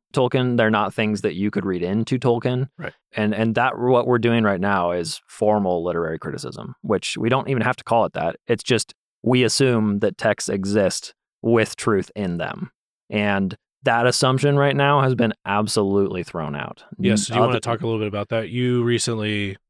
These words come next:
Speaker 2: gave a lecture for New Saint Andrews.
Speaker 1: Yeah, one class I taught for the Camperdown Writers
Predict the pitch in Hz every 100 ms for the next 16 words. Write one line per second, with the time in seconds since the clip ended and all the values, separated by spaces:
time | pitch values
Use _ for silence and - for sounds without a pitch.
0 | _ - 101 101 98 - 107 95 95 92
1 | _ _ _ 107 95 87 85 87 110 _
2 | _ - 117 - 107 98 95 90 - -
3 | - _ - 139 117 139 143 135 123 117
4 | 123 110 92 117 101 98 107 101 104 98
5 | 92 87 95 92 -